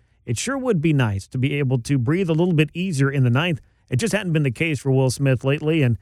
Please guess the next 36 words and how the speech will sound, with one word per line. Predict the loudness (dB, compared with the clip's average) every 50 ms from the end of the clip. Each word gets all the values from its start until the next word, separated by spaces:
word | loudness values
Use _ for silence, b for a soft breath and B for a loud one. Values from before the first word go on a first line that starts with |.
| _ _ _ _ _ _
uh, | -4 -2
perhaps | 0 2 2 2 0 -2 0 0
over | 2 2 4
the | 4 4
next, | 2 2 0 -4 -8 -12
what, | _ -6 -6 -6 -6 -12
five | _ -4 -2 -2 0 0 0 2
weeks, | 4 4 2 2 -2 -4
six | -4 -4 -4 0
weeks | 0 0 0 0 -2
of | 0 0
the | 2
regular | 2 2 0 2 2 2 2
season, | 0 -2 -4 -2 0 2 2 0 0 -4 _ _ _ _
he's | _ -2 0 0
able | 2 2 2 2
to | 2
get | 2 2 0 -2 0
that | -2 -2 -2 -2 -4 _
under | 0 0 2 2 2
control | 0 0 -4 -2 0 0 0 0 0 -2 -6 -10 _ _ _ _
and | -6 -6 -2
start | 0 0 0 2 2
having | 0 0 0 0 0 -2
some | 0 0 0 2
of | 4
those | 4 4 4 4
innings | 4 2 2 0 0 -2
that | -2
really | -2 2 2 4 4
build | 4 4 2 2 2 2
up | 0 -2 -2
not | -4 -6 -6 -4
just | -4 -4 -4 -2
his | -6 -8 -8 -4
confidence, | -2 0 0 2 2 2 2 2 0 0